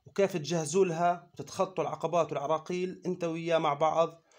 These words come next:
وحاول قدر المستطاع إنه أنت تقود الأمور يا صديقي يا برج السرطان، وأنت قادر، لأنه بتتمتع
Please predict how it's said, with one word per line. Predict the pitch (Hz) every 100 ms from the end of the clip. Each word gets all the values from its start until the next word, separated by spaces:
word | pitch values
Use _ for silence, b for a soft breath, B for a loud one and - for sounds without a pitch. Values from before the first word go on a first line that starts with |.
| b b -
وحاول | - - 240 190 151
قدر | 180 190
المستطاع | 190 190 185 190 180
إنه | 147 156 -
أنت | 247 240 220 240 - _ _
تقود | - 196 175
الأمور | 185 175 185 190 180 180 _
يا | 147 156
صديقي | 151 160 156
يا | 156
برج | 147 156 151 - _ _ _ _
السرطان، | - - 135 131 170 160 110
وأنت | 127 143 -
قادر، | 165 185 185 131 - _ _ _ _ _ _ _ _ -
لأنه | 123 143 165 175 - - -
بتتمتع | 135 196 202 - 107